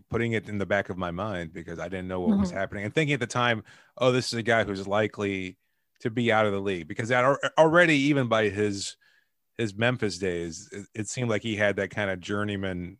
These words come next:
Speaker 1: sort of status about him, and, and he seemed like he was probably gonna be out of the league. And then I remember Miami signing him a couple of years, and again, this was, you know, post Dwayne Wade. He leaves for Chicago in two thousand sixteen. You're kind of rebuilding, retooling, whatever ha-, you wanna call it.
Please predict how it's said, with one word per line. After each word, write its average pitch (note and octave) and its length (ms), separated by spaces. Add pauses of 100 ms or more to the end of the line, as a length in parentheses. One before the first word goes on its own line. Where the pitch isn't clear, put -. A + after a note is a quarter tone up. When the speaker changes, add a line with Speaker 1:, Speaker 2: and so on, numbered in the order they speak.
Speaker 1:
sort F#2 260
of E2+ 60
status F2+ 420
about E2 300
him, E2+ 340
and, D#2+ 180
and F2 120
he E2 60
seemed F#2 220
like F2+ 140
he F#2+ 80
was F2+ 140
probably F#2+ 280
gonna F2+ 140
be F#2 140
out F2+ 120
of F2 60
the E2+ 60
league. F2 260
And E2+ 140
then F2 320 (540)
I A#2 60
remember G2 840 (320)
Miami G#2+ 560
signing F2 380
him E2 120
a - 40
couple F2+ 240
of E2 60
years, D#2 200
and F#2+ 80
again, A2 180
this A2 180
was, A2 240 (360)
you - 60
know, G#2 140
post C3+ 320
Dwayne A#2+ 260
Wade. G2+ 360 (100)
He G2 160
leaves G2+ 240
for G2 80
Chicago F#2+ 520
in F2+ 60
two - 120
thousand F#2 360
sixteen. F2 840
You're F2 120
kind F#2+ 180
of E2+ 100
rebuilding, F#2 540
retooling, F#2 520
whatever F2+ 320
ha-, F2 160
you F2+ 220
wanna F2 200
call E2+ 320
it. E2+ 140